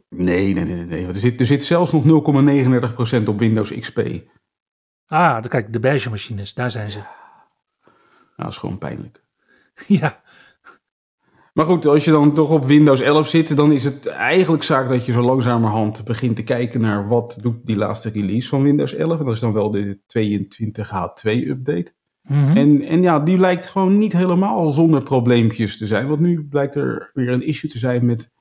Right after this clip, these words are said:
Speaker 1: de Xbox Game Capture faciliteit. Dus dat is die faciliteit waarmee je schermopnames kan maken.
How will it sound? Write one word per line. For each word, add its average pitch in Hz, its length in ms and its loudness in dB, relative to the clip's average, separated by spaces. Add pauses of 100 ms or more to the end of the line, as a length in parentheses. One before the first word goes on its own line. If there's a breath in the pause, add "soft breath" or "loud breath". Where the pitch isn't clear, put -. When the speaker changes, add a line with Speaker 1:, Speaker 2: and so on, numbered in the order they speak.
(160)
Speaker 1:
de 110 300 -6
Xbox 123 500 -2 (180)
Game 156 340 2
Capture 196 540 -6
faciliteit. 180 720 -6
Dus - 180 -18
dat - 160 -8
is 113 140 -16
die 117 100 -10
faciliteit 113 480 -4
waarmee 110 260 -2
je 104 280 -6 (420)
schermopnames 135 1120 -2
kan 139 220 0
maken. 147 480 -2